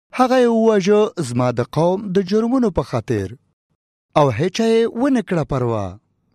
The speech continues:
هغه یې ښخ کړ د مجرمانو په شان. او د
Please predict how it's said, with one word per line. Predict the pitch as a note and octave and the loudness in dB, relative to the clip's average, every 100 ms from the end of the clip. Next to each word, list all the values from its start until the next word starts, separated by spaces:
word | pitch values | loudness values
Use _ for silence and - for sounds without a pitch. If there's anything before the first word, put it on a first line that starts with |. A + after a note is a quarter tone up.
| _ _ | _ _
هغه | - B3 C4 | -4 0 2
یې | B3 - | 0 0
ښخ | A3+ - - | -2 -2 0
کړ | G3 G3 - B2 | 0 0 -6 -2
د | D3 F3 | 0 0
مجرمانو | F#3 G3 G#3+ G3+ C3 | 0 0 0 0 -2
په | A2+ A2 | -2 -4
شان. | - G#2 F#2 G2 _ _ _ _ _ _ _ - | -2 -4 -6 -12 _ _ _ _ _ _ _ -2
او | B2 | 0
د | A#2 | 2